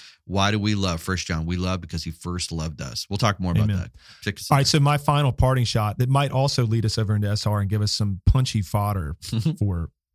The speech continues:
Speaker 2: conversation. Just like I think is going on here in the early church, same thing happens today for us, where we are making a big deal about certain things in our personal religious experience, in our personal devotional lives,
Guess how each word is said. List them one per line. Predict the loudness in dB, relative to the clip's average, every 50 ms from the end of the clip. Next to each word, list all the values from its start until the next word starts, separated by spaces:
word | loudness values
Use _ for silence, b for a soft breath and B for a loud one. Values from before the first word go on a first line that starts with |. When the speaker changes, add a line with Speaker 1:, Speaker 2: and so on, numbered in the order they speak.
| _ _ -4
Speaker 2:
conversation. | -2 -2 -2 -2 -4 -4 -2 -2 -2 -4 -6 -10 -14 _ _ _ b b b b b b b b b b b b _ -4
Just | 2 4 4 4 4 2 2
like | 2 2 2 0 -2 _ _ _ _ 0 0
I | 0
think | 4 4 4 2 4
is | 2
going | 2 2 2 4
on | 4 4
here | 4 2 2 0 -2 -4 -6 _ _ _ 0
in | 0
the | 2 2
early | 2 0 0 2
church, | 2 0 0 0 -2 -6 -10 -10 _ -8
same | 0 2 2 2 2
thing | 2 2 2
happens | 2 2 0 -2 -2 -2
today | 0 0 0 0 0
for | 0 0 -2
us, | 0 0 -2 -2 -2
where | -2 -2 0 0 0
we | 0 0 0 2 2 0 0 0 -2 -2 -4 _ _ _ _ _ _ _ _ _ _ _ _ _ _ _ _ _ _ -20 _ 2
are | 2 4 4
making | 4 2 2 2 0 0 0
a | 0 0 -2
big | -2 0 2 2 2 2 0 0
deal | -2 -2 -2 -2 -6 -8 _ _ _ _ _ _ _ _ _ _ _ _ _ _ _ 0
about | 2 2 2 0 -2 -2 -2
certain | 2 2 2 2 2 -2 -2
things | 0 -4 -6 -6 -8 -10 -12 -12 _ _ _ _ _ B B B B B
in | 2 4 4
our | 2 2
personal | 2 2 2 2 2 0 0 2
religious | 2 0 0 0 0 -2
experience, | -2 -6 -2 -2 0 0 0 -2 -4 _ -12 -14 -14 _ _ _ -2
in | 0 0
our | 0 2
personal | 2 2 0 2 -2 -2 -2 -2
devotional | -2 -2 -2 -2 -2 -2 -2 -2 -2
lives, | -2 -4 -6 -10 -10 -10 -14